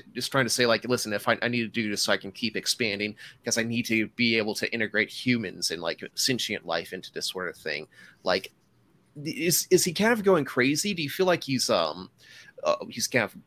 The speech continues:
going off the, the deep end here, or is he really learning his lessons? Like, you know, "I need to stop underestimating the Force and get the Force on my side now."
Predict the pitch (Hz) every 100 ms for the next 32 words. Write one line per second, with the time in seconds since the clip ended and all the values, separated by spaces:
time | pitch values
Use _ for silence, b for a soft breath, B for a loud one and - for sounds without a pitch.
0 | _ - 120 117 107 - 90 - 98 -
1 | 139 170 160 170 160 - 196 139 147 143
2 | 175 165 135 135 131 117 - 127 - 95
3 | 95 - 143 180 135 151 117 - 143 131
4 | - 131 120 120 - 98 107 98 101 -
5 | 117 98 - 78 107 117 - 95 - 120
6 | 104 76 78 73 - - 73 78 80 52
7 | 52 73